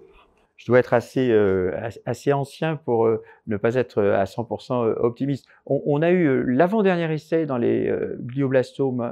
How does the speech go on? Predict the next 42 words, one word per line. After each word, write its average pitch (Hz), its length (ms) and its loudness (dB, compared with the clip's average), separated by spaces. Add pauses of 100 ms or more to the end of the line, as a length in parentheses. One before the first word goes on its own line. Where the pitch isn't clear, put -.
(120)
euh, - 280 -8 (180)
de - 160 -16
première 143 320 -8
intention, 127 560 -10 (460)
euh, 113 80 -2
qui 143 160 -6
ont - 20 0
été 127 180 -4
menés 120 220 -4
par 107 160 -10
un 92 80 -10
très, - 280 -4
très 131 200 -2
gros 113 140 -2
labo. 110 320 -2
C'était 120 260 -10
une 107 220 -8
étude 110 480 -8
académique, 123 680 -4
euh, 110 160 0
européenne 120 640 -2
portée 120 280 -6
par 101 160 -6
l'E 104 120 -6
O 104 120 -4
R 98 60 -16
T 117 140 -10
C, 214 280 -6 (480)
euh, 107 160 -4
où 175 100 2
le 156 120 4
concept 175 480 -4
était 117 180 -4
vraiment 127 320 -4
extraordinaire 151 720 -4
puisqu'on 127 280 -10
utilisait 127 420 -6
un 127 100 -6
cheval 123 400 -2
de 107 80 -6
Troie, - 440 -4 (580)
euh, 98 340 -4